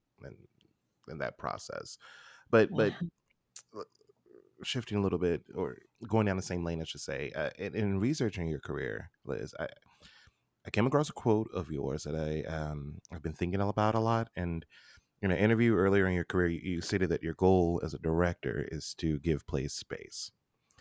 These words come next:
Speaker 1: And you
Speaker 2: Mm.
Speaker 1: said, and I quote, "I think that words deserve a home.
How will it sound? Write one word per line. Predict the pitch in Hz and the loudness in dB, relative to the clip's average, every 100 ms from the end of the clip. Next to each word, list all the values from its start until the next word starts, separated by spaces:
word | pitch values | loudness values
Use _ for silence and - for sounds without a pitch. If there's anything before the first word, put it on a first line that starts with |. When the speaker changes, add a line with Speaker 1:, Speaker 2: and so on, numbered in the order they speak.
| _ _ _ - | _ _ _ 0
Speaker 1:
And | 90 | 4
you | 82 | 4
Speaker 2:
Mm. | 69 | 2
Speaker 1:
said, | 80 78 78 | 0 2 2
and | 82 80 | 0 -2
I | |
quote, | - 80 67 64 _ _ _ _ - | 0 0 0 -2 _ _ _ _ -10
"I | 80 | -8
think | - 92 101 | 0 0 2
that | 120 | 2
words | 101 87 85 - | 6 4 4 -2
deserve | - 80 82 76 | -2 0 2 0
a | 82 | -2
home. | 78 69 50 50 | -2 -4 -6 -12